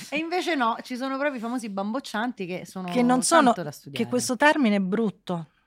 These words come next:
Speaker 2: Sono d'accordo, orribile, perché in realtà non, non sono, non ci sono i pittori bamboccianti, ci sono singoli artisti, alcuni molto, molto, mm, di grandissimo valore, che non sono stati studiati come si doveva perché erano finiti in questo calderone.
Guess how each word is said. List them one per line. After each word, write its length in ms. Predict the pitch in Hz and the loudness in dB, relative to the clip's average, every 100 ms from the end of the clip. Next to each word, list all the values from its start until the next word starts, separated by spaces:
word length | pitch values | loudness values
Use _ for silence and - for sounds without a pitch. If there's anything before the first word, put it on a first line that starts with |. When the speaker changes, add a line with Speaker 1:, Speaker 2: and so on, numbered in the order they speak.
| _ _ | _ _
Speaker 2:
Sono 260 | - 214 214 | -6 0 2
d'accordo, 580 | 214 - 208 175 175 202 | 0 4 4 4 0 -4
orribile, 480 | 196 175 165 165 | -2 -4 -4 -6
perché 380 | 170 190 - 202 - | -6 -6 -4 -4 -2
in 100 | 220 | 2
realtà 340 | 240 - 285 | 2 2 2
non, 200 | 208 190 | 2 2
non 180 | 196 196 | 0 -2
sono, 260 | - 208 196 | 0 0 2
non 120 | 202 | 0
ci 140 | - | -2
sono 160 | 190 160 | -2 -2
i 60 | 160 | -4
pittori 300 | 160 175 160 | -4 -4 -2
bamboccianti, 580 | 170 170 - 156 160 | 0 -2 -4 -6 -6
ci 100 | - | -6
sono 220 | 208 190 175 | -2 -2 0
singoli 380 | 226 220 226 | -2 -2 0
artisti, 600 | 254 - 226 233 - - - - - - | -2 -4 -8 -8 -10 -12 -12 -16 -14 -2
alcuni 460 | 202 208 - 277 254 | 2 2 2 4 8
molto, 400 | 196 247 269 220 | 8 6 4 2
molto, 320 | 220 226 208 | 4 2 -4
mm, 880 | 190 - _ _ _ _ _ - 202 | -6 -10 _ _ _ _ _ -4 -2
di 200 | 185 202 | 2 2
grandissimo 720 | 190 226 233 277 269 226 214 | 4 4 6 4 2 2 4
valore, 440 | 233 269 233 262 294 | 6 6 6 6 4
che 80 | 202 | 4
non 140 | 202 | 0
sono 240 | - 220 | 0 0
stati 340 | 208 240 233 196 | 2 2 2 0
studiati 640 | - 202 214 190 175 196 | -2 0 2 0 -4 -10
come 240 | - 202 190 | -6 -4 -2
si 120 | 208 | 0
doveva 280 | 233 226 233 | 2 4 4
perché 200 | 180 - | 2 0
erano 160 | 175 | 2
finiti 260 | 165 180 175 | 4 2 2
in 80 | 170 | 0
questo 240 | 160 - | -4 -6
calderone. 600 | 165 147 156 165 170 151 | -4 -2 -2 0 0 -2